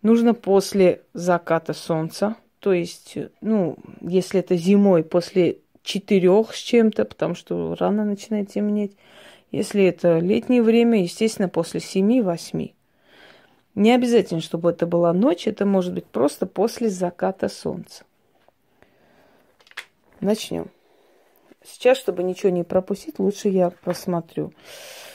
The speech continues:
то, что я написала, чтобы спокойно вам объяснить. Вам нужны будут шесть красных свечей,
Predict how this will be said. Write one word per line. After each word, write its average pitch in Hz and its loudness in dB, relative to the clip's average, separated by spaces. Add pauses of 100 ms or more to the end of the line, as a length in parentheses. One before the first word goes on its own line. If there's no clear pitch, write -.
(180)
то, - -10
что - -12
я 143 -4
написала, 240 0
чтобы 165 -4 (720)
спокойно 214 -4
вам 180 -6
объяснить. - -14 (1300)
Вам 240 4
нужны 202 2
будут 170 -6
шесть 233 2
красных 185 -2
свечей, 226 -6